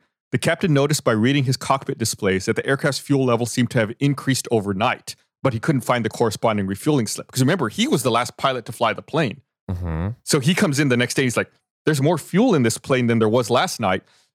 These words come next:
Speaker 1: So he goes to look for the slip. There should be a slip showing
Speaker 2: Uh-huh.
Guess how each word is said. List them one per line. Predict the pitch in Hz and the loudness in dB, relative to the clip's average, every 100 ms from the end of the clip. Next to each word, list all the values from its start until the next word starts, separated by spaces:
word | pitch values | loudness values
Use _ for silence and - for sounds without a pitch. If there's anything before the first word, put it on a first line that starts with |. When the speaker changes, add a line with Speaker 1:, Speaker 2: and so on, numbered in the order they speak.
| _ _ - | _ _ 0
Speaker 1:
So | 175 | 0
he | 139 | 2
goes | 135 147 | 0 2
to | 151 | 2
look | 165 - | 0 0
for | 135 | 0
the | 120 | 0
slip. | - 240 - - | 2 0 0 -2
There | 170 | 0
should | 156 135 | 0 0
be | 131 | 0
a | |
slip | - 180 190 - | 0 0 0 -2
showing | - 170 156 139 | -2 0 2 2
Speaker 2:
Uh-huh. | 127 | -2